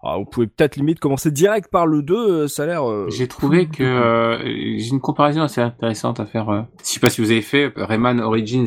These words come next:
Speaker 2: et Rayman Legends.
Speaker 1: Ouais.
Speaker 2: Je trouve que les jeux ont un peu pas la même progression, c'est-à-dire que le, le premier est,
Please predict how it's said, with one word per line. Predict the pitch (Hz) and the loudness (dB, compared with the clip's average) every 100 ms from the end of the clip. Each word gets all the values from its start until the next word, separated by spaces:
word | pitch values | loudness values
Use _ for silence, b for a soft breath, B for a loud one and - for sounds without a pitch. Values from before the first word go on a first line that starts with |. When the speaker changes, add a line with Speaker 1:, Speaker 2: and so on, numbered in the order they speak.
| 107 | 2
Speaker 2:
et | |
Rayman | 101 107 110 104 | 2 0 0 0
Legends. | 104 104 147 117 | 0 0 -4 -4
Speaker 1:
Ouais. | 127 | -4
Speaker 2:
Je | 175 | 0
trouve | 175 | 0
que | - | 4
les | 147 | 2
jeux | 151 185 | 2 0
ont | |
un | 139 | -2
peu | - | -4
pas | 120 170 | -8 -4
la | 156 | -2
même | 131 127 | -2 -4
progression, | - 123 120 - 139 156 | -4 -4 -4 -4 -6 -6
c'est-à-dire | - 104 113 120 | -6 -4 -4 0
que | |
le, | 117 107 - | 2 2 2
le | 107 | -2
premier | 104 - 127 139 143 | -2 0 2 2 0
est, | 107 98 98 | 0 0 -4